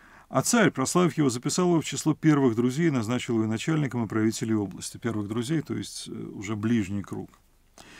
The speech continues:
Затем Ионатан вернулся в Иерусалим с миром и весельем. А в сто шестьдесят пятом году Деметрий, сын Деметрия, прибыл с Крита в землю своих отцов. Услышав об этом, царь Александр встревожился не на шутку и возвратился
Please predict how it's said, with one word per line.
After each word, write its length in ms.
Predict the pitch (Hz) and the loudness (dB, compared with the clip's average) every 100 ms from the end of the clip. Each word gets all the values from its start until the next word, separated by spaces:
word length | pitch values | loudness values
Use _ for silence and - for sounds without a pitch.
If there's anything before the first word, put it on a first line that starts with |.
| - - | -20 -2
Затем 400 | 117 - 220 196 | 0 2 2 2
Ионатан 360 | 156 147 180 | 2 2 2
вернулся 420 | 156 143 151 131 123 | 4 4 2 2 4
в 40 | |
Иерусалим 480 | 120 113 123 151 185 | 4 2 2 2 2
с 120 | - | 2
миром 300 | 170 160 113 | 0 2 0
и 40 | |
весельем. 460 | 101 - 117 101 - _ - - - - | -2 -4 -6 -6 -10 _ -20 -20 -20 -16
А 100 | - | -10
в 80 | 110 | -6
сто 120 | - | -2
шестьдесят 360 | 165 147 - 135 | 0 0 0 2
пятом 260 | 160 143 131 | 2 0 2
году 240 | 139 147 | 2 2
Деметрий, 380 | 113 156 143 123 | 0 0 0 0
сын 160 | 131 | -2
Деметрия, 420 | 110 127 165 139 117 | -4 -2 -2 0 -2
прибыл 340 | 151 143 135 - - | 0 0 -2 -6 -16
с 140 | - - | -10 -4
Крита 380 | 139 170 160 | 0 0 0
в 40 | 113 | -2
землю 320 | 104 151 139 | 0 2 2
своих 340 | - 120 131 | 0 0 0
отцов. 640 | 131 123 - 123 110 - _ _ - - - - | -2 -4 -4 -2 -4 -6 _ _ -20 -20 -18 -12
Услышав 360 | 117 175 165 | -4 -2 0
об 140 | 151 135 | 0 2
этом, 220 | 143 127 | 2 0
царь 200 | - 131 | 0 0
Александр 500 | 120 117 160 156 139 | 2 0 0 2 0
встревожился 680 | - 127 120 143 139 123 123 | -2 0 0 2 0 -2 -2
не 80 | 113 | -2
на 120 | 113 | -2
шутку 340 | - 175 160 | -2 -4 -4
и 140 | 160 180 | -4 -2
возвратился 680 | 156 139 120 127 127 - | 2 0 0 0 0 -2